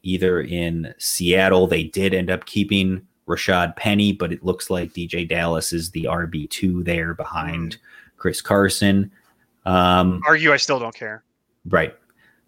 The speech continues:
Speaker 1: Uh, San Francisco, they look to be fully healthy and ready to go. They still haven't officially named a starter for the beginning of the season, but it's gonna be Jimmy Garoppolo.
Speaker 2: Come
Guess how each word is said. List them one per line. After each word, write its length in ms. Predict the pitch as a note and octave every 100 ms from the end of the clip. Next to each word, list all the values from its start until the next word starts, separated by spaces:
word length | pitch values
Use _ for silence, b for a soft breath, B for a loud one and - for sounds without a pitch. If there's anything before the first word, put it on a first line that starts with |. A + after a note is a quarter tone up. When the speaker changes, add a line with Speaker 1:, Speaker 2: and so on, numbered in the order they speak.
| -
Speaker 1:
Uh, 280 | F2+ F2 E2+
San 240 | - C3
Francisco, 640 | B2 G#2+ C3 B2 - A#2+ A2
they 120 | G2+
look 200 | G2 G#2
to 80 | G2
be 120 | F#2+
fully 340 | - G2+ F#2+
healthy 380 | F#2+ F#2+ F#2+ F#2+
and 100 | F2
ready 200 | F2+ F2
to 80 | E2+
go. 300 | F2+ G#2+ G#2+
They 120 | F#2
still 240 | D#2 A2 G2+
haven't 260 | G2 F#2
officially 500 | - - C#3 - A2
named 260 | G2+ G2+ G2
a 40 |
starter 400 | - G2+ F#2+ G2
for 120 | F#2+
the 80 | F#2
beginning 320 | F#2 F#2 F#2+
of 80 | F#2
the 60 | F2+
season, 520 | - G#2 F#2+ G#2 G2
but 240 | E2 E2 -
it's 180 | F#2 -
gonna 180 | G2
be 100 | F2+
Jimmy 280 | F2 F#2 F2+
Garoppolo. 640 | E2+ E2+ F2 - F2 F2 E3+
Speaker 2:
Come 220 | E3 C#3